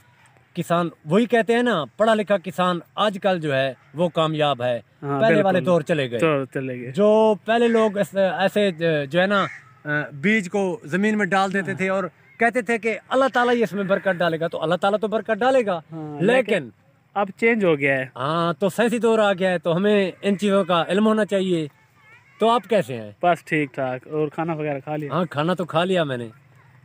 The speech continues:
Speaker 1: आज बड़ी outing की।
Speaker 2: अच्छा।
Speaker 1: आपका इलाका देखा, बहुत मज़ा आया आज।
Speaker 2: <laughs> अभी जाना है घर नहीं?
Speaker 1: अभी तो घर जाना है, तकरीबन पाँच बजने वाले हैं।
Speaker 2: कल चले
Speaker 1: मैं अभी
Speaker 2: जाना।
Speaker 1: निकल रहा हूँ घर।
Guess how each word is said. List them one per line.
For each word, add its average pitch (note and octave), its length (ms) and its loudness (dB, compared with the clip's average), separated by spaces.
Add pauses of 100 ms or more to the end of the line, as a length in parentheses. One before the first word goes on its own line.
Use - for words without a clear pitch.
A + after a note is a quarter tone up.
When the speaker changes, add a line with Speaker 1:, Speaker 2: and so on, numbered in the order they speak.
Speaker 1:
आज G#3+ 220 0
बड़ी G#3 220 2
outing G#3 320 2
की। D#3+ 240 -2 (240)
Speaker 2:
अच्छा। C#3+ 220 0
Speaker 1:
आपका G3 180 -2
इलाका F#3+ 300 -4
देखा, D#3+ 320 -4
बहुत D#3 580 2
मज़ा F#3 360 0
आया E3 180 4
आज। C#3 200 -2 (360)
Speaker 2:
<laughs> E3 120 0 (880)
अभी E3+ 240 0
जाना F3 280 0
है F#3+ 140 2
घर E3+ 200 -2
नहीं? E3+ 260 -6 (140)
Speaker 1:
अभी C#3+ 180 0
तो G3+ 120 0
घर F3+ 180 2
जाना F#3+ 260 2
है, G3 60 2
तकरीबन F3 480 -2
पाँच D#3 440 -4
बजने E3 280 -2
वाले E3+ 220 0
हैं। C#3 220 -4 (180)
Speaker 2:
कल F3+ 160 2
चले F#3 140 -2
Speaker 1:
मैं D#3+ 100 2
अभी E3 160 0
Speaker 2:
जाना। D#3 40 -4
Speaker 1:
निकल D#3 240 -2
रहा D#3 140 0
हूँ D3 180 -2
घर। A2+ 200 -8